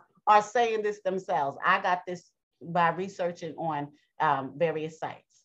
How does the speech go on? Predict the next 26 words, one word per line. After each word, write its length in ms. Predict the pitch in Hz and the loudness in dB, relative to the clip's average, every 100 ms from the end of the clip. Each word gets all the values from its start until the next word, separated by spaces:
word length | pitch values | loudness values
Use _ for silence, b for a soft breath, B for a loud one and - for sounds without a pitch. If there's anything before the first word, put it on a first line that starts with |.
| - | -8
okay? 260 | - 208 - - _ | -4 -4 -4 -12 _
So 140 | 214 190 | 2 2
according 300 | 254 247 240 | 2 2 0
to 100 | - | -4
Christianity 1000 | 285 285 285 269 233 220 202 196 196 - _ - | -4 -4 -4 0 2 2 0 -2 -4 -6 _ -2
and 180 | 202 190 | -2 0
Constantine, 920 | 175 233 - 208 196 - 180 165 165 - _ _ | -2 0 0 -6 -10 -4 -4 -4 -8 -14 _ _
the 60 | 190 | -2
pagan 420 | 220 208 202 196 | 0 0 0 -2
ruler, 480 | 196 185 160 139 - _ _ | 0 0 -2 -6 -8 _ _
this 280 | 147 226 233 | 4 4 4
is 280 | 208 175 - - | -2 -2 -12 -16
their 360 | 165 202 214 | -2 2 2
stuff, 440 | 208 - 135 95 - _ _ _ _ _ _ _ | 0 -4 -6 -6 -16 _ _ _ _ _ _ _
okay? 440 | 139 156 202 202 226 | -4 0 2 2 2
Now, 220 | 165 123 | -2 -2
why 280 | 123 151 214 | 0 2 2
does 140 | 240 | 0
the 80 | 214 | -8
devil 300 | 226 247 262 254 | -8 -6 -8 -12
fool 160 | 311 | -10
the 60 | 254 | -6
whole 220 | 262 269 | -6 -4
world, 220 | 269 269 | -2 -2
or 160 | 165 143 | 0 -2
how? 380 | 160 233 269 | 2 2 2